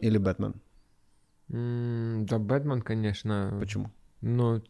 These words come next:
Speaker 2: «Тёмная сторона», это драма такая. Супермен,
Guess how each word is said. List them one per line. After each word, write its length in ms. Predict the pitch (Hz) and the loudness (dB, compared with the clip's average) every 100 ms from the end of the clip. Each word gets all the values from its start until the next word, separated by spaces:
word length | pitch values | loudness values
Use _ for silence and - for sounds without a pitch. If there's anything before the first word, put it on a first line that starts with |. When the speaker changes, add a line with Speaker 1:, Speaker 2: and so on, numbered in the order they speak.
| - | 2
Speaker 2:
«Тёмная 400 | 127 135 127 117 | 4 6 4 2
сторона», 600 | - 113 113 113 117 117 | 2 0 2 2 2 0
это 320 | 107 104 104 | 0 -2 0
драма 520 | 104 107 113 117 113 98 | 0 2 2 4 2 0
такая. 280 | 101 98 | 0 -2
Супермен, 840 | 101 - 127 139 127 127 127 123 117 | -2 -2 0 2 2 2 2 0 -2